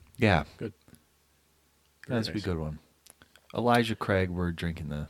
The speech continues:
Speaker 1: seventeen eighty-nine, and, um, what's, uh, what label is it if you look at the front?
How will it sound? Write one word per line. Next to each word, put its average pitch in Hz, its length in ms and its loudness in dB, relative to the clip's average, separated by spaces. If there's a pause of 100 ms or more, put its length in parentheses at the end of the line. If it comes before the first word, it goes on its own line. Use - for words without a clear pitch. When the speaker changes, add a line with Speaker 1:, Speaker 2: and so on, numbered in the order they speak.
(120)
Speaker 1:
seventeen 98 840 0
eighty-nine, 80 720 -4
and, 73 320 -8
um, 71 320 -8
what's, 110 340 -4
uh, 92 220 2
what 87 200 -2
label 76 400 -6
is 69 160 -10
it - 40 -10
if - 140 -14
you 64 60 -10
look - 140 -10
at 76 80 -16
the 80 60 -20
front? - 420 -12